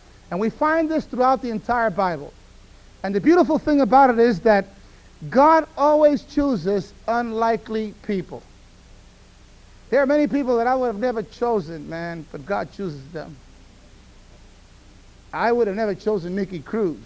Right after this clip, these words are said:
I've told Nicky that, Kenny Ryan said, "Nicky, I would have never chosen you, man."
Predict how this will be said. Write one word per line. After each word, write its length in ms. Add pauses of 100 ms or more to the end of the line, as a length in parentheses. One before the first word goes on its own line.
(3000)
I've 180
told 240
Nicky 220
that, 180
Kenny 240
Ryan 200
said, 140
"Nicky, 240
I 60
would 220
have 100
never 260
chosen 400
you, 220
man." 440